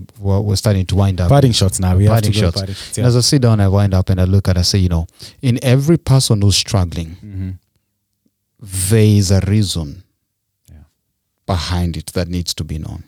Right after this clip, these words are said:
Speaker 2: Yeah.
Speaker 1: If taken time and you, you, you address and you, you know, handle all that and stuff. You know, I can go P G thirteen on this, but I won't for the sake of, of, of
Speaker 2: Oh, yeah,
Speaker 1: I don't know who's
Speaker 2: listeners.
Speaker 1: gonna be listeners.
Speaker 2: Yeah.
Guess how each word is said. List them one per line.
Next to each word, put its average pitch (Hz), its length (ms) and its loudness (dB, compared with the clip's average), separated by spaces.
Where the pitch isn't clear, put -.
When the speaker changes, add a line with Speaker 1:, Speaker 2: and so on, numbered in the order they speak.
Speaker 2:
Yeah. - 60 -20
Speaker 1:
If 101 140 0
taken 156 500 0
time 120 560 0
and 90 240 -4
you, 92 300 -2
you, 104 160 -2
you 101 260 0
address 98 580 0
and 85 180 -4
you, 90 160 -4
you 104 200 -4
know, 85 200 -2
handle 92 540 0
all 82 140 -4
that 82 240 -8
and 90 80 -10
stuff. - 160 -10
You 135 80 4
know, 135 260 2
I 135 140 -2
can 147 180 -6
go 131 120 -2
P 117 180 2
G 107 140 0
thirteen 101 420 -4
on 80 100 -6
this, 76 300 -14
but 90 300 -6
I 101 60 -6
won't 95 540 -4
for - 180 -6
the 90 100 -4
sake 110 320 -2
of, - 380 -8
of, 92 320 -4
of 92 260 -6
Speaker 2:
Oh, 92 140 2
yeah, 85 180 2
Speaker 1:
I 80 40 -4
don't 82 120 0
know 95 60 0
who's 95 100 -2
Speaker 2:
listeners. 101 200 -4
Speaker 1:
gonna 90 120 -6
be 92 80 -6
listeners. 92 500 -4
Speaker 2:
Yeah. 85 80 -16